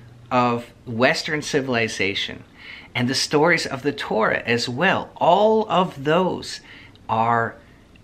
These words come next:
absolutely in line with yogic thought, with the process of meditation. And so you actually have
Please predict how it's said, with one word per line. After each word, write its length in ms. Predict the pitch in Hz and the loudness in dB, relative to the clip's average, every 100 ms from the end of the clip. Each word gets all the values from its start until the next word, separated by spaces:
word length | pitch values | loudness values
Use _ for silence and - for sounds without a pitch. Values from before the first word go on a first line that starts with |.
| - | -6
absolutely 1040 | 147 170 185 185 190 156 151 143 120 135 127 | 0 0 0 -4 -6 -2 0 0 0 -2 -2
in 320 | 120 120 113 | -2 -2 0
line 640 | 110 110 127 95 64 64 - - - - - | 0 2 2 0 -4 -12 -18 -20 -20 -20 -16
with 280 | - 107 - | -6 -6 -6
yogic 580 | 104 101 107 120 123 - | -6 -2 0 0 -2 -4
thought, 640 | - - 92 - - - - - - - | -4 -2 -2 -2 -10 -16 -18 -20 -20 -4
with 360 | 110 107 104 - - | 0 0 -2 -16 -10
the 100 | 117 | -8
process 800 | - - 123 127 135 - 127 - - | -6 0 2 2 -2 -2 -4 -4 -8
of 180 | 110 110 | -8 -4
meditation. 840 | 104 104 98 - 95 90 - - - - - - | -2 -2 -6 -6 -4 -4 -6 -8 -18 -20 -18 -8
And 140 | 120 | -6
so 160 | 117 135 | -4 -2
you 280 | 123 139 135 | 0 0 0
actually 500 | 131 156 - 156 127 | -2 -2 0 -2 -4
have 420 | - 123 107 - | -4 -4 -4 -8